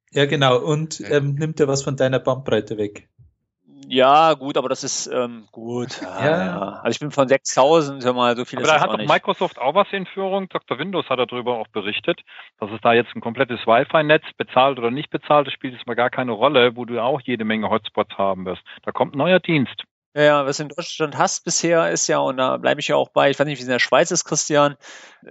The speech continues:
Speaker 3: äh, ist ja immer noch das, das Back-, Backbone, ja, was dahinter hängt. Und das ist einfach,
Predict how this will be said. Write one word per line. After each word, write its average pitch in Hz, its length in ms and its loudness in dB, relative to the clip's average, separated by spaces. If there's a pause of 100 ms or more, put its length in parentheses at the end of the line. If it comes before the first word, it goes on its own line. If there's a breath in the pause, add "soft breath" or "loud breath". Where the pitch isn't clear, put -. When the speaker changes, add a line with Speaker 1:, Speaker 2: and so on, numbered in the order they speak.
(180)
Speaker 3:
äh, - 220 -8
ist 160 100 2
ja 170 80 4
immer 165 180 2
noch 156 120 4
das, 147 160 2
das 147 160 0
Back-, - 260 -2 (120)
Backbone, 127 440 0
ja, 160 160 2
was 147 120 -2
dahinter 151 340 0
hängt. 113 280 -4
Und 135 160 -10
das 143 240 -2
ist 381 160 2
einfach, 170 580 -2